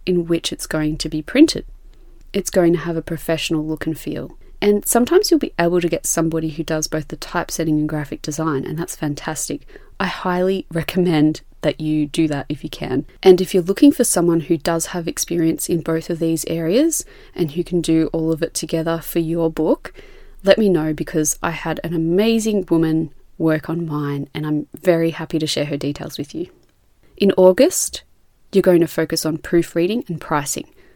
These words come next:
So this is the final step of editing. You want to now review and check your book for any mistakes,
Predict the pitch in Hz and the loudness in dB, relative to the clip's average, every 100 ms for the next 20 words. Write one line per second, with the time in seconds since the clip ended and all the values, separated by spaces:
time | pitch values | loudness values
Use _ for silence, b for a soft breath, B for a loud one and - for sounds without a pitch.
0 | b - 202 190 185 - b b b b | b 0 4 6 4 -2 b b b b
1 | 180 247 302 - - 180 160 151 - - | 2 2 2 0 -2 0 2 2 0 -2
2 | 160 - - - 147 151 151 - - - | -2 -4 -6 -6 -4 -4 -4 -6 -8 -14
3 | b b b 190 202 202 202 185 165 160 | b b b 4 4 4 4 4 4 0
4 | 156 170 240 202 180 180 175 170 151 - | 0 0 0 0 -2 -4 -2 -4 -4 -8
5 | - - 185 233 240 - 165 160 - | -10 0 4 4 2 0 0 -2 -6